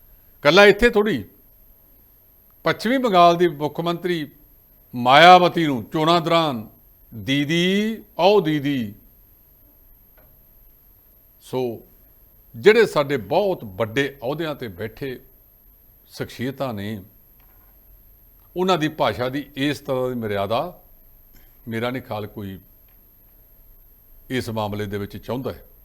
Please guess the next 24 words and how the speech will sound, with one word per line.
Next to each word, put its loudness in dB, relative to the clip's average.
ਉਹਨਾਂ 2
ਤੋਂ 0
ਤਵੱਜੋ 2
ਚਾਹੁੰਦੇ 4
ਨੇ 2
ਕਿ 0
ਉਹ -8
ਅਜਿਹੀ 2
ਭਾਸ਼ਾ -2
ਬੋਲਣ -6
ਜਿਹਨੂੰ -6
ਦੂਜੇ -4
ਵੀ -4
ਫਾਲੋ -8
ਕਰਨ। -16
ਪਰ 4
ਜੇ 4
ਇਹਨਾਂ 2
ਨੇ -2
ਆਪਣਾ 2
ਜਲੂਸ 0
ਆਪ 2
ਕੱਢਣਾ -4
ਹੈ, -6